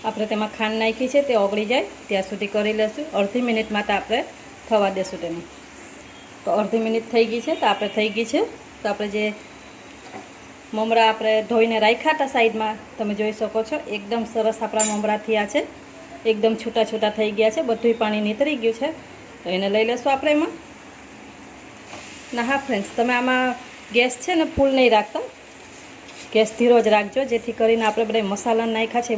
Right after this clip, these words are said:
બળી ન જાય. હવે બધું એક સરખું મિક્સ કરી દઈશું આપણે. હવે આપણે એમાં મીઠું એડ કરી દઈશું સ્વાદ પ્રમાણે. અડધી ચમચી જેટલું મેં મીઠું લીધું છે,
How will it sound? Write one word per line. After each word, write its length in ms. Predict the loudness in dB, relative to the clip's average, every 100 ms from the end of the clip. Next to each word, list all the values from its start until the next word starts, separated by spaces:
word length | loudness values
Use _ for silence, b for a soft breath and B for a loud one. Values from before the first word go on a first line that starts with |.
| 2
બળી 260 | 2 0
ન 100 | 0 0
જાય. 180 | 0 -2 -10 -20 -20 -20 -20 -20 -20 -20 -20 -20 -20 -20 -20 -20 -16 -16 -6
હવે 100 | -2
બધું 320 | 0 2 4 2
એક 60 | 2
સરખું 280 | -4 -2 -2 -2
મિક્સ 180 | -2 0
કરી 180 | 2 2
દઈશું 240 | 0 2 0
આપણે. 220 | 2 0 0 -12 -18 -18 -20 -18 -18 -18 -16 -16 -16 -18 -18 -18 -18 -18 -16 -16 -14 -14 -14 -16 -18 -18 -18 -20 -20 -20 -20 -20 -20 -20 -8
હવે 140 | 0 0
આપણે 200 | 2 -2
એમાં 180 | -2 -2
મીઠું 240 | -4 0 2
એડ 140 | 2 -2
કરી 220 | 0 0
દઈશું 240 | -2 -2 -6 0
સ્વાદ 220 | 0 0
પ્રમાણે. 440 | -2 -2 -2 -2 -2 -4 -12 -20 -20 -8 -4
અડધી 220 | -2 0
ચમચી 280 | 0 -2 -2
જેટલું 200 | -2 -2
મેં 100 | -4 -6
મીઠું 240 | -4 0 2
લીધું 240 | 2 0
છે, 80 | 0